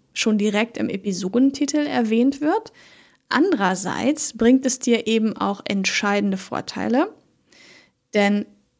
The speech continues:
wenn jetzt jemand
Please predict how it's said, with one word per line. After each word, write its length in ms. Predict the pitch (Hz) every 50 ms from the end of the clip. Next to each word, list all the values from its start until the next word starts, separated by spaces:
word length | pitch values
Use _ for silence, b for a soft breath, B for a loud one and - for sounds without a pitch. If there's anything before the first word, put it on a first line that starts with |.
| _ _ _ _ _ _ _ _ _ _ _ _ _ _ _ _ _ _ _ _ _
wenn 240 | - 214 214 233 254
jetzt 360 | 277 302 294 - - - -
jemand 680 | 214 220 214 196 190 143 117 95 - - - - - -